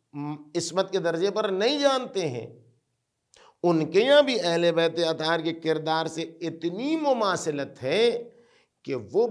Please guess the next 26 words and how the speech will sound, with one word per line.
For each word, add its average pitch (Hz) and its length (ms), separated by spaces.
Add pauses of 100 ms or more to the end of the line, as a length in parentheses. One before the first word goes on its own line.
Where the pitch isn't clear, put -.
बदतरीन 254 920
दुश्मन 214 460
को 196 180
भी 143 480 (720)
सुनहरा 175 680
मौका 165 440
होने 165 460
के 165 140 (100)
बावजूद 165 760
कत्ल 180 220
नहीं 143 220
करते 113 300
हैं। 98 140 (1200)
और 151 140
उनकी 147 340
दलील 170 380
यही 170 300
हदीस 143 400
करार 131 340
पाती 123 380
है 120 80
कि 120 100
अल 131 200
इस्लाम 120 500
क़ैदुल 113 380
फितक, 110 340